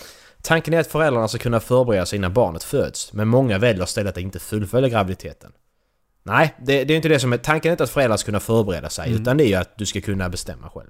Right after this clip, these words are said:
Speaker 1: Det är så jag ser det. Eh,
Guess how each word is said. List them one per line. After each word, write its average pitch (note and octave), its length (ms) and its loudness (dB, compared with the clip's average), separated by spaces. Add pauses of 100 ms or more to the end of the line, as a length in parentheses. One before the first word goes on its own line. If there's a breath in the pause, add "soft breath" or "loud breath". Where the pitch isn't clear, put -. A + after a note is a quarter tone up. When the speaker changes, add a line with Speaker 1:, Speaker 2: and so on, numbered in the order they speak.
(160)
Speaker 1:
Det A#2 80 -6
är A#2 40 -2
så A2 220 -2
jag D#2+ 280 -10
ser - 300 -18
det. - 80 -20 (1400 soft breath)
Eh, G#2+ 640 2